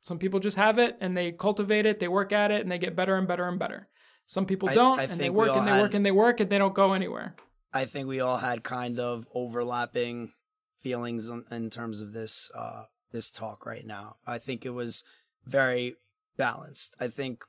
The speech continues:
Speaker 2: which would bring me to believe it's now, like, just hearing everyone's and weighing everything in, it, it really is all about chance and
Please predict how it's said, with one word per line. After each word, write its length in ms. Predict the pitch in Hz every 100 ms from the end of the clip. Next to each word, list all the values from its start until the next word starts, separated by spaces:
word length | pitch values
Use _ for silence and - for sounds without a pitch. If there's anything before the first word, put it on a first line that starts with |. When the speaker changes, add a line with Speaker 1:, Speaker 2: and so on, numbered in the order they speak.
| -
Speaker 2:
which 460 | 123 - - - -
would 160 | 123 117
bring 180 | 131 127
me 100 | 123
to 140 | - 120
believe 540 | 127 135 139 147 135
it's 440 | 127 120 - - - _ _ _ _ _ _ _ _ _ _ _ _
now, 340 | 127 127 127 127
like, 200 | 120 113
just 160 | -
hearing 260 | - 123 123
everyone's 520 | 120 131 131 131 127
and 100 | 123
weighing 200 | 123 123
everything 420 | 123 123 117 123
in, 200 | 127 139 147
it, 160 | 131 -
it 100 | 127
really 340 | 123 131 131 131
is 140 | 127
all 140 | 127 127
about 260 | 127 123
chance 520 | - 131 135 - - _ _ _ _ _ -
and 320 | 127 123